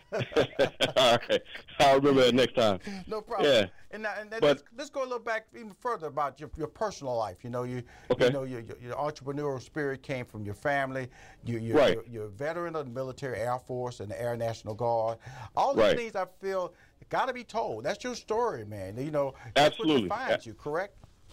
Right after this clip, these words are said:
Speaker 2: Absolutely. Uh, I grew up in a entrepreneurial family. Uh, my, my grandfather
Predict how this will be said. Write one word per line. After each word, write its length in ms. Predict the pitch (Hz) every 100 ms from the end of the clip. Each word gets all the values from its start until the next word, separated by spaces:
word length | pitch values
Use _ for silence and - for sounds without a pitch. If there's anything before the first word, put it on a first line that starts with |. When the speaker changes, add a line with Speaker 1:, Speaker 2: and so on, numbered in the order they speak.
| - - -
Speaker 2:
Absolutely. 640 | 139 151 165 165 113 104 120
Uh, 360 | 113 110 143
I 60 | 175
grew 200 | 226 196
up 140 | 185
in 100 | 156
a 180 | 139 120 - - _ _ _ - 131
entrepreneurial 640 | 147 - 151 156 143 -
family. 420 | 160 151 98 92
Uh, 220 | 101 98
my, 400 | 101 120 131 127 -
my 160 | 123 120
grandfather 760 | 123 156 156 139 127 117 104